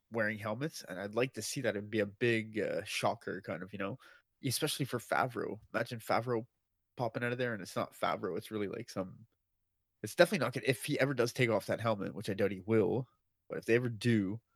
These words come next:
like, we know the consequences now at this point, which is kinda crazy. But if,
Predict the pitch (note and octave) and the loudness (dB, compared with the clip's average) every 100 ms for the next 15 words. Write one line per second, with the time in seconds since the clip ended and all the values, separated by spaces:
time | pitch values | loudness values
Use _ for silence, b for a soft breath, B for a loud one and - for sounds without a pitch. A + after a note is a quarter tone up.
0 | _ _ _ _ _ _ _ - G2+ G2+ | _ _ _ _ _ _ _ -6 -6 -2
1 | A#2 A#2+ A2 - A2+ B2 - G#2 G2+ G2 | 2 4 2 0 -2 -2 -2 -4 -4 -6
2 | E2+ G2 G2+ - G2+ G2 G2+ _ _ _ | -6 -4 -8 -6 -6 -4 -6 _ _ _
3 | _ _ - - F2+ - - - - G2+ | _ _ -14 -10 -8 -8 -8 -8 -4 -4
4 | G2 F#2 A#2+ - _ _ _ _ _ _ | -4 -6 -10 -12 _ _ _ _ _ _
5 | _ _ _ _ _ _ _ _ _ _ | _ _ _ _ _ _ _ _ _ _
6 | - G#2+ | 0 0